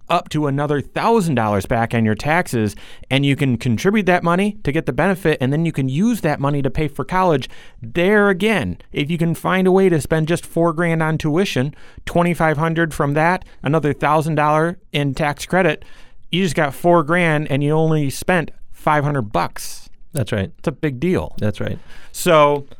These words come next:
Speaker 1: there's a lot of different things. Now, there's a couple other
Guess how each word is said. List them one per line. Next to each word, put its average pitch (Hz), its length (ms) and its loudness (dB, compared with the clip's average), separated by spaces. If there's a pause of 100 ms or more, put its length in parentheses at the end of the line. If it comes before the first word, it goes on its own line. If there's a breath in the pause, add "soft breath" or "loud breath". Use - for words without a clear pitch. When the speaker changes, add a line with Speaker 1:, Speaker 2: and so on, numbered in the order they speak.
(440)
Speaker 1:
there's 185 260 4
a 160 60 4
lot 160 280 2
of 156 80 0
different 143 280 -6
things. 135 280 -2
Now, 160 180 4 (240 loud breath)
there's 170 180 0
a 170 60 0
couple 202 460 -2
other 190 420 0